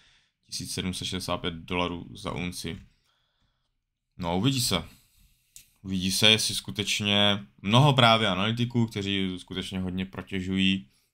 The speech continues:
eh, drahý kovy, tak právě tady v těchhletěch, eh, tady prostě jednoduše řečeno, blíží se recese a čím víc se to bude potvrzovat, čím víc tomu ty trhy budou věřit,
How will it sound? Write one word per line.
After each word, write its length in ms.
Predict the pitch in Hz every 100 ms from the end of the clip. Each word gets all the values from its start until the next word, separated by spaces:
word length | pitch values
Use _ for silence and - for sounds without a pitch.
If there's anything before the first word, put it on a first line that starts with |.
| -
eh, 40 | - 87 82 80 80 82
drahý 320 | 82 85 92 98
kovy, 440 | 92 87 95 104 _ _ _ _
tak 200 | 90 -
právě 320 | - 95 98
tady 180 | 98 95
v 80 | 95
těchhletěch, 640 | 95 92 92 98 95 -
eh, 580 | 98 90 85 78 73 - _ _ _ _ _ _ 98 _ _ _
tady 220 | - 80 - _ -
prostě 400 | - - 92 - _ _ _ -
jednoduše 360 | 90 90 98
řečeno, 480 | 90 - 90 90 90 - _ _ _ _ -
blíží 300 | 95 87 92
se 140 | 101
recese 480 | 87 - 98 107 104
a 100 | -
čím 200 | - 95
víc 100 | 90
se 100 | 92
to 80 | -
bude 140 | 92
potvrzovat, 600 | 85 87 107 90 95 95
čím 180 | - 90
víc 220 | 85 -
tomu 180 | 87 85
ty 100 | 87
trhy 220 | 90 87
budou 240 | 85 90 82
věřit, 460 | 78 90 107 123